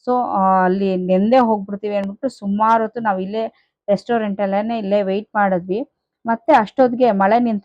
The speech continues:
ಮೇಲೆ ಇಲ್ಲಿ ಹಸುಗಳ್ನೆಲ್ಲನೂ ಕರ್ಕೊಂಬಂದ್ರು ಇಲ್ಲಿ. ಇದಕ್ಕೆ ಹಸುಗೆ ಫೀಡ್ ಮಾಡಿಸ್ಬೋದಂತೆ.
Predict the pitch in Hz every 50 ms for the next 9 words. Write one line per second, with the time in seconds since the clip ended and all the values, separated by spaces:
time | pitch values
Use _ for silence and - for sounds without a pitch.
0 | - 208 208 202 214 247 247 220 208 - 226 233 247 262 269 226 202 196 180 -
1 | 240 233 220 220 214 208 202 196 196 196 196 202 202 202 214 240 240 - 190 180
2 | - 214 208 202 196 190 185 175 180 170 160 170 185 226 302 - _ _ _ _
3 | _ _ - 247 233 269 262 311 240 - 226 214 - - 269 247 285 254 - _
4 | - 233 247 254 226 233 214 202 190 190 185 - - 190 190 185 185 170 170 165
5 | 170 175 160 - _